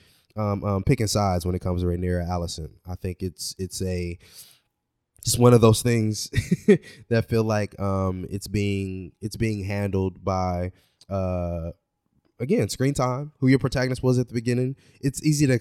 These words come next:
go, "Ooh, I'm kinda Rhaenyra's side." You know what I mean? It's, it's, I don't think some people it's easy to do that, but I think when you understand Alicent, as a person and understand that she's been doing everything she was told up until this point. She's been the perfect queen.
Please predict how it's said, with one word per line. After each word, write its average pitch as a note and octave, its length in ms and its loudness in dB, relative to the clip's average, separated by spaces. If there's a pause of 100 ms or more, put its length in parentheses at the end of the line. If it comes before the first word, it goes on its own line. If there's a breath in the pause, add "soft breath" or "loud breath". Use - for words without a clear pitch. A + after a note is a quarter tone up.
(160)
go, A#2 360 4
"Ooh, C#3+ 200 4
I'm G#2 100 -2
kinda D3+ 240 -2
Rhaenyra's G#2+ 480 2
side." D#2+ 400 -8 (160)
You C#3 140 6
know D3+ 100 10
what C#3 140 8
I - 20 4
mean? C#3+ 240 4
It's, D3 100 -2
it's, B2 300 -8
I C#3 60 2
don't C3 120 -2
think D3 120 2
some C3+ 160 2
people B2 200 6
it's A2 120 0
easy A#2 240 0
to G2 100 0
do G#2+ 220 2
that, E2+ 260 -4
but F2 220 0 (440 loud breath)
I C3 100 -2
think D3+ 180 2
when D#3 100 2
you C#3 140 6
understand B2+ 680 0
Alicent, A2+ 560 -2 (300)
as G#2+ 260 -2
a F2+ 80 -4
person A2 440 -2
and F2 240 -6
understand A2 420 -4
that G2 80 -4
she's E3+ 220 -2
been D3 160 4
doing A2+ 260 4
everything A2 400 -2
she A2 160 -2
was G2 160 -4
told F#2 340 0
up E2+ 120 -4
until F2 200 -8
this E2 120 -12
point. E2+ 280 -6
She's C3 240 -10
been A#2 160 0
the F#2+ 80 -6
perfect - 320 -6
queen. C#3 460 0